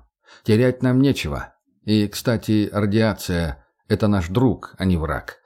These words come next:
Радиация сдерживает поголовье того скота, который кишмя кишит в Первопрестольной». «Не смеши, дядя. Ты, видно, биологии и экологии в школе не учил.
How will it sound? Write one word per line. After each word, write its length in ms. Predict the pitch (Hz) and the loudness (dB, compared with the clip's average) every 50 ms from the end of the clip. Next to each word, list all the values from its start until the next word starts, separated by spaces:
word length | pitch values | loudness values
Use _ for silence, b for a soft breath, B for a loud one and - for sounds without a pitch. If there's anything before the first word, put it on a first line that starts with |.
| b b b b b b b - | b b b b b b b -4
Радиация 600 | - 80 90 85 107 120 127 131 - - 135 127 | -2 -2 0 0 0 0 0 -2 -2 -2 -2 0
сдерживает 580 | 110 101 117 127 120 107 110 113 113 104 - | 0 2 2 0 0 0 0 -2 -2 -2 -2
поголовье 480 | - 107 92 110 110 117 117 104 107 98 | -2 -2 0 0 0 2 2 2 0 0
того 280 | - - 107 107 101 | 0 -2 -2 -2 -2
скота, 440 | 95 - - - - - 127 120 95 | -4 -4 -4 -6 -2 0 0 0 0
который 420 | - - - 98 92 104 92 98 90 | -2 -4 -6 -6 -2 -2 -2 -2 -2
кишмя 440 | - - 95 - - 110 113 113 | -4 -6 -8 -4 -2 -2 -2 -2
кишит 420 | 101 - 90 87 - - 120 104 - | -4 -4 -6 -6 -4 -2 -4 -4 -4
в 80 | - | -6
Первопрестольной». 1040 | - - 101 92 101 95 - - 101 - - - - 98 78 69 65 60 53 50 53 _ _ _ _ _ _ _ _ _ _ _ _ _ _ - | -4 -2 -2 0 -2 -2 -2 -4 -4 -4 -6 -4 -4 -2 -2 -2 -4 -8 -10 -12 -16 _ _ _ _ _ _ _ _ _ _ _ _ _ _ -8
«Не 140 | - 123 131 | -4 -4 -4
смеши, 640 | 123 - - 135 123 113 - - 92 92 95 92 90 | -4 -4 -4 -4 -4 -4 -4 -4 -2 0 0 0 0
дядя. 540 | 78 71 78 71 58 53 55 50 50 - - b b b b b b b | -2 -2 -4 -4 -6 -6 -8 -10 -12 -14 -16 b b b b b b b
Ты, 100 | - 143 | -2 0
видно, 220 | 135 151 135 147 139 | 2 2 2 2 2
биологии 560 | 127 147 139 131 123 123 131 135 123 127 135 | 2 2 2 2 2 2 2 2 2 0 0
и 200 | - 120 120 117 | 2 2 0 0
экологии 520 | 113 - 123 110 107 107 113 120 117 120 | 0 0 -2 0 2 0 0 0 0 -2
в 100 | 113 95 | -4 -4
школе 300 | - - - 107 92 87 | -6 -4 -2 0 0 2
не 120 | 85 82 80 | 0 0 -2
учил. 460 | 78 - - - 60 50 50 - - | -4 -6 -8 -10 -10 -10 -12 -16 -18